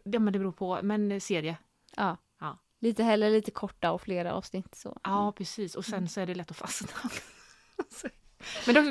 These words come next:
Speaker 1: det, det, det finns kvar längre än en film.
Speaker 2: Ja.
Speaker 1: På något sätt man har, har något man kan se fram emot, så. Mm.
Speaker 2: Det är sant. Ehm, föredrar du att laga mat eller att diska?
Speaker 1: Oj, <laughs> det var ju jättes-,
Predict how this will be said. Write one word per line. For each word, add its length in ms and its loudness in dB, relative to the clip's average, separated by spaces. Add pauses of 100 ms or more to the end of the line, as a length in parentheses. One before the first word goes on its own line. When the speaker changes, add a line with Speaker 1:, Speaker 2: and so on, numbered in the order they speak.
Speaker 1:
det, 280 4
det, 200 0
det 200 2
finns 200 0
kvar 380 4
längre 300 0
än 140 -2
en 60 -4
film. 380 -6
Speaker 2:
Ja. 220 4
Speaker 1:
På 60 -8
något 100 -8
sätt 140 -10
man 140 -8
har, 180 -10
har 140 -10
något 180 -12
man 100 -12
kan 140 -12
se 140 -14
fram 180 -6
emot, 200 -8
så. 80 -20 (160)
Mm. 100 -6
Speaker 2:
Det 100 2
är 40 4
sant. 460 -10 (800)
Ehm, 600 2 (260)
föredrar 320 4
du 120 2
att 100 -2
laga 240 4
mat 420 2
eller 240 -2
att 120 -6
diska? 640 -4 (2500)
Speaker 1:
Oj, 260 6
<laughs> 140 4
det 80 2
var 60 6
ju 120 6
jättes-, 500 4